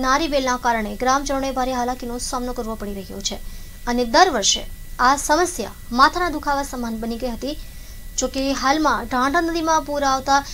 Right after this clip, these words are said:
તાલુકાના સાત જેટલા ગામો પ્રભાવિત બન્યા છે અને દાદાપુર ગામના લોકોએ પાણીના વહેણને અટકાવનાર નારીવેલને જીવના જોખમે નદીમાંથી દૂર કરી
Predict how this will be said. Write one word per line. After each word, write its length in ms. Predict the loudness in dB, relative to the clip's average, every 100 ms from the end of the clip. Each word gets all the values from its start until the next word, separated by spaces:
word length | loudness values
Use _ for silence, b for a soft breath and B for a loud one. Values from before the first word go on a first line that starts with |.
| B B 8
તાલુકાના 520 | 10 10 6 6 4
સાત 280 | 8 8 8 2
જેટલા 280 | 2 2
ગામો 220 | 2 0 0
પ્રભાવિત 420 | -2 -2 0 0 -2
બન્યા 320 | -2 -2 -2 0
છે 100 | 0 0 B B B -4 0
અને 180 | 2 2 0 -6 0 6
દાદાપુર 520 | 6 8 6 6 0 2
ગામના 340 | 4 4 2 0 2
લોકોએ 340 | 2 2 0 -2 -12 -4 6
પાણીના 380 | 6 8 6 6
વહેણને 280 | 6 4 2
અટકાવનાર 540 | 2 6 6 8 4 4 -2 0 4
નારીવેલને 540 | 8 8 6 2 2 0 2
જીવના 320 | 2 4 4 4
જોખમે 280 | 0 0 0
નદીમાંથી 440 | 0 -2 -2 -2 -4
દૂર 100 | -6 -4
કરી 200 | -2